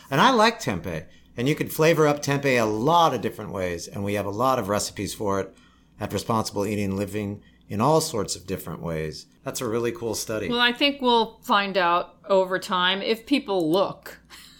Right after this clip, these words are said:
Speaker 2: <laughs>
Speaker 1: Right.
Speaker 2: That whole foods, minimally processed foods are the best in all categories.
Speaker 1: Yeah, and there, there's coming, there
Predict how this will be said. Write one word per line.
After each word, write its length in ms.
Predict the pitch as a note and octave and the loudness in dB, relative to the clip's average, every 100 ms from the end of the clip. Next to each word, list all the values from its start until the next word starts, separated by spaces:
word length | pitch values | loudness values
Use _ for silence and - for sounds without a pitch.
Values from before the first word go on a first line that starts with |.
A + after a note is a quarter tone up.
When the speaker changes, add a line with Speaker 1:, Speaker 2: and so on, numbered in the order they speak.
| - - | -16 -4
Speaker 2:
<laughs> 100 | B3+ - B3 - - - | -4 -2 -10 -10 -20 -6
Speaker 1:
Right. 320 | A#2+ A2 F#2 - - _ _ - | -2 0 -2 -6 -20 _ _ -12
Speaker 2:
That 320 | G#3 G3+ G3+ | -2 2 2
whole 340 | G3 A#3 C4+ D#4+ | 0 2 4 4
foods, 340 | D4+ A#3+ A3 | 2 0 2
minimally 420 | A3 B3 B3 B3+ A#3 | 2 2 4 2 2
processed 600 | A#3 G#3+ C4 G#3+ - - | 2 2 2 -2 -2 -2
foods 480 | F#3 F3 F3 E3 - | 0 0 -2 -6 -8
are 280 | F3+ F#3+ A3 | 0 2 2
the 100 | G3+ | 0
best 680 | - E3+ - - - - - _ _ _ _ _ _ _ _ _ - | 0 -2 -2 -6 -12 -14 -20 _ _ _ _ _ _ _ _ _ 0
in 160 | C4+ C4+ | 4 6
all 180 | C4+ | 6
categories. 840 | C4 C#4 B3+ A#3 G#3+ F#3+ E3 - - - _ _ _ _ _ | 4 2 2 2 2 2 0 -6 -18 -20 _ _ _ _ _
Speaker 1:
Yeah, 260 | - A3+ G#3 | 2 6 6
and 80 | E3+ | 4
there, 180 | F3 | 0
there's 280 | F3 F3+ E3+ | 0 0 0
coming, 380 | - F3 F#3+ F3+ | 0 0 0 0
there 140 | D#3+ | 2